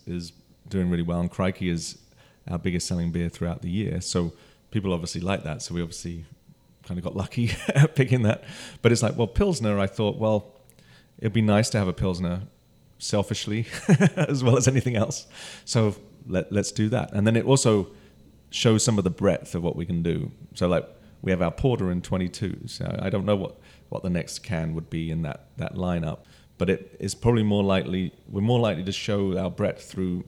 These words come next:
through one-off type releases. Going back to your question about having the recipes, like, dialed in, it's a journey that you're on, and you never get to the end of that journey, right? So,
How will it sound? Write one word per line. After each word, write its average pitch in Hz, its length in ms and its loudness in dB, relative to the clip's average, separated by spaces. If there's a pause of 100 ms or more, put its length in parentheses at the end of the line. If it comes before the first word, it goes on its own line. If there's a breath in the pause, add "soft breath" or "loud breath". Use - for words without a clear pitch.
(160)
through 92 180 -2
one-off 90 580 -2 (600)
type - 180 -6
releases. 101 440 -2 (200)
Going 143 180 10
back 135 160 8
to 123 80 2
your 117 80 6
question 113 360 2
about 95 420 0 (200 loud breath)
having 104 220 4
the 95 80 6
recipes, 92 720 0
like, 80 160 -4
dialed 90 260 -4
in, 92 240 -8 (720 loud breath)
it's - 120 2
a - 40 4
journey 98 580 4 (160)
that 92 180 0
you're 90 240 4
on, 85 400 0
and 92 160 2
you 92 100 4
never 95 440 4 (140)
get - 240 -2
to 98 100 -2
the 87 240 -2
end 90 460 -2 (180)
of 87 180 -4
that - 240 -4
journey, 92 500 -2
right? 85 180 -4 (140)
So, 95 260 4